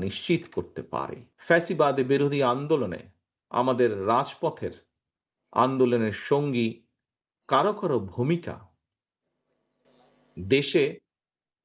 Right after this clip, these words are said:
আপনার, আমার, আমাদের বহু মানুষের অধিকার এবং সুযোগকে বিনষ্ট করার হয়তো একটি পরিস্থিতি তৈরি করছে। দেশ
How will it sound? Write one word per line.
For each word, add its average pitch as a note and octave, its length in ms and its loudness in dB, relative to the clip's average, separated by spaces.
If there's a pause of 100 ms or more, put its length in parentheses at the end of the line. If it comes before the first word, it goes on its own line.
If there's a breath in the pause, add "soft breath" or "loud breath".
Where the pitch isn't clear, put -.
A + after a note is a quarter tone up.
(140)
আপনার, A2+ 500 0 (720)
আমার, B2 340 0 (380)
আমাদের D3 260 0 (760)
বহু F3+ 260 4 (160)
মানুষের C3 400 -2 (280)
অধিকার C#3+ 340 0 (100)
এবং B2 140 0 (240)
সুযোগকে D3 540 2 (720)
বিনষ্ট D#3 560 0 (140)
করার C3+ 280 2 (460)
হয়তো - 420 2 (100)
একটি - 200 -6 (240)
পরিস্থিতি B2 580 0 (120)
তৈরি F2 300 0
করছে। - 340 -4 (500)
দেশ G3 200 6